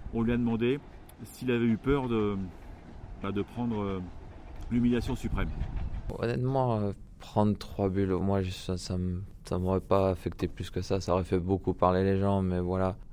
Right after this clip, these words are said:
Speaker 2: À ce moment-là, euh, le sourire, il vient parce que tout le monde hurle. Tu, tu peux pas rester non plus, euh, de marbre face à ça, quoi. T'es obligé de... Voilà. Puis je, je vois dans mon,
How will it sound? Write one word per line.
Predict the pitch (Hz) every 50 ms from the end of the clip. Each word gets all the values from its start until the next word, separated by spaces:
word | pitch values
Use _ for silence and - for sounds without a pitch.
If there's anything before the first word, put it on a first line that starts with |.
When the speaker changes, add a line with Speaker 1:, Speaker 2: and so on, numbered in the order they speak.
| - - -
Speaker 2:
À | 95 95
ce | - - -
moment-là, | 101 98 98 101 104 110 110 104 104 101 95
euh, | 95 92 92 92 90 85 80 - - - - -
le | - 92 98
sourire, | 90 - - 104 101 104 117 113 107
il | 98 95
vient | 90 104 110 107
parce | 98 95 92
que | - -
tout | 92 - - 90
le | 90
monde | 92 95 95 95
hurle. | 98 104 104 98 92 87 87 87 - -
Tu, | - - - -
tu | - - - - 120
peux | - - 85
pas | 82 - 92
rester | 92 92 92 90 - - 92 90
non | 90 90 90 90
plus, | - - 98 92 92
euh, | 92 92 92 92 95 95 - - - - - - - -
de | - 98
marbre | 92 95 95 98 98 95 - - -
face | - - 87 92
à | 95 92
ça, | - - 101 104 98
quoi. | - - 92
T'es | 90 - 85
obligé | 87 85 82 85 87 92 92
de... | 90 - 92 87 85 82
Voilà. | 82 85 92 - - - - - 107 104 - - - - - - - - - - - -
Puis | - - - 80 80 80 80
je, | 80 82 80
je | - - 87 82 - - 101
vois | 92 92 90
dans | 87 90
mon, | 90 92 90 90 92 92